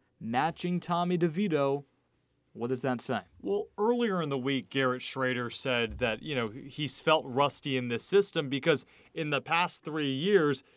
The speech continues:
Speaker 2: he'd have, he's had to learn three different schemes. And coming over from Mississippi State, i-, it's a guy that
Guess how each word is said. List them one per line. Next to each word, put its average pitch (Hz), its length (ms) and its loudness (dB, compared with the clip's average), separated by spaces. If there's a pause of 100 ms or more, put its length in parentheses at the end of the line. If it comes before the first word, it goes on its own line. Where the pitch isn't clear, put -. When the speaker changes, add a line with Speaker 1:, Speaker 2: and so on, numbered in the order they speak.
Speaker 2:
he'd 175 200 0
have, 156 300 2
he's 165 300 -2
had 156 260 0
to 143 80 2
learn 143 420 0
three 151 320 -6
different 123 380 -4
schemes. 143 540 -2
And 110 100 -4
coming 160 300 0
over 147 240 2
from 135 240 -4
Mississippi 135 560 -4
State, 170 400 0 (320)
i-, - 40 -6
it's 180 440 0
a 190 60 6
guy 180 320 6
that 196 240 6